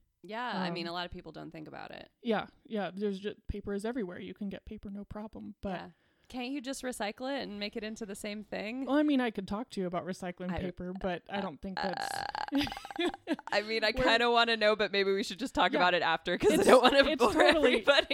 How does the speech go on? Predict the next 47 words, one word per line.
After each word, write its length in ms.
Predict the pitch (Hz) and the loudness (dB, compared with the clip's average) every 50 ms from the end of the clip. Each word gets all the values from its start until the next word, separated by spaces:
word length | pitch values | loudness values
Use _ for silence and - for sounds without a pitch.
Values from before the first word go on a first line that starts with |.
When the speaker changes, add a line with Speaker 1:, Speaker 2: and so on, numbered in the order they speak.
| 294 - - | 0 0 2
Speaker 1:
<laughs> 40 | |
Speaker 2:
it's 360 | - 359 440 294 311 480 - - - 320 | 2 0 2 4 4 4 4 4 4 4
totally, 640 | 311 330 311 311 - 339 285 277 277 269 262 262 254 247 | 4 6 6 6 4 4 2 0 -2 -2 -2 -4 -4 -6
like, 240 | 247 233 220 214 214 | -6 -6 -6 -8 -10
specific 580 | - - - 233 - 240 220 196 214 196 - | -14 -12 -12 -8 -6 -6 -6 -6 -6 -8 -8
and 140 | - 202 208 | -8 -6 -4
not 240 | 214 208 202 185 - | -4 -4 -4 -4 -4
interesting, 720 | 208 226 208 - 208 196 - - 202 190 190 190 190 190 - - | -4 -4 -4 -6 -8 -10 -8 -6 -6 -6 -6 -6 -8 -8 -6 -4
um, 500 | 208 208 196 190 190 180 185 185 190 - _ _ _ _ _ | -4 -2 -2 -2 -4 -6 -8 -10 -12 -14 _ _ _ _ _
in 160 | - 202 202 | -8 -6 -4
the 100 | 196 185 | -4 -4
way 260 | 175 185 190 185 185 185 | -2 -2 -2 -2 -2 -4
that 240 | 175 185 180 175 202 | -4 -4 -4 -2 -2
Speaker 1:
Is 80 | 208 | -2
there 160 | 190 208 220 220 | 0 0 0 0
any 160 | 220 220 214 | 0 -2 -2
way 160 | 208 190 190 | -2 0 0
to 100 | - 180 | -2 -2
sum 320 | - - - - 165 170 160 | -4 -4 -2 -2 -2 -2 -2
up 220 | 156 160 - - - | -4 -6 -6 -6 -4
that 240 | 156 156 156 151 | -2 -2 -2 -2
idea 600 | - - 160 151 147 - 147 147 147 143 143 147 139 | -2 -4 -4 -6 -6 -8 -8 -6 -6 -6 -6 -6 -4
that, 320 | 151 143 139 127 - _ - | -4 -4 -4 -6 -8 _ -10
like, 400 | 151 151 143 139 135 - _ - _ _ _ _ _ | -6 -6 -6 -6 -8 -10 _ -20 _ _ _ _ _
you 120 | - 160 135 | -14 -12 -12
can 180 | - - 143 | -12 -12 -12
just 220 | 139 131 123 - - | -12 -12 -12 -12 -12
recycle 460 | 143 143 - - 135 - - 143 135 | -12 -10 -10 -10 -10 -10 -10 -10 -10
the 80 | 135 | -10
paper 320 | - - - 127 - - 139 | -10 -10 -10 -10 -10 -10 -10
and 180 | 139 135 143 139 | -10 -10 -10 -10
make 220 | 135 135 - - | -12 -12 -12 -12
new 160 | 151 139 135 | -12 -10 -8
paper 380 | 135 147 143 139 - 143 143 143 | -8 -8 -8 -8 -6 -6 -6 -6
with 160 | 143 143 - 160 | -6 -8 -8 -8
it? 180 | 147 139 - _ _ _ _ _ _ - | -8 -10 -10 _ _ _ _ _ _ 4
Speaker 2:
Yeah, 260 | 240 302 294 220 - - - | 6 6 6 6 2 0 -2
totally. 420 | - 277 294 269 220 196 165 - - | 0 0 0 2 0 -2 -4 -2 0
Uh, 400 | - 233 226 226 220 214 202 190 - _ _ _ - | 2 2 4 4 4 4 2 0 -2 _ _ _ -8
when 180 | 214 233 233 233 | -4 -2 0 0
you 80 | 214 | 0
recycle 480 | 202 208 - - 226 233 - 262 254 254 | -2 -2 -2 -4 -4 -4 -2 -2 -2 -2
it, 60 | 240 | -2
you 100 | - 202 | -2 -4
shred 260 | - - - 214 208 | -4 -4 -2 -2 0
it 80 | 202 196 | 2 2
up, 240 | 208 233 - - | 0 0 -2 -4